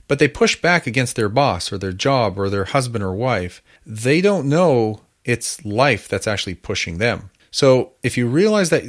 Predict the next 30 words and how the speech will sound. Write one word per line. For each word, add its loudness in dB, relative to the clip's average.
you're 4
the 4
problem, 0
then 2
you 0
can 0
change 2
yourself. -2
You -8
can -2
learn 4
something -4
new -4
and -4
you -6
can -6
grow 4
wiser. 0
Most 2
people 0
want 0
everyone 2
else -2
in -4
the 0
world 2
to -12
change -2
but -4
themselves. -4